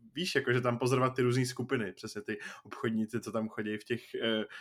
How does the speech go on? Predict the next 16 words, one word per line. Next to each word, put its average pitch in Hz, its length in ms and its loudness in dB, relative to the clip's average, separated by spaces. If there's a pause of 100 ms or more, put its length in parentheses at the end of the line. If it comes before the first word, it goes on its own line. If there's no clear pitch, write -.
(140)
v - 100 -18
těch 113 280 -4
oblecích 117 720 2
a 110 80 0
ty 110 200 -2
lidi, 110 200 0
co 110 60 -2
tam 113 160 2
chodí 110 200 0
v - 80 -16
těch 117 200 -6
cosplayích, 110 440 -2
ty 110 100 -10
fanoušci 120 560 -2
prostě, 113 420 -8
pak - 160 -10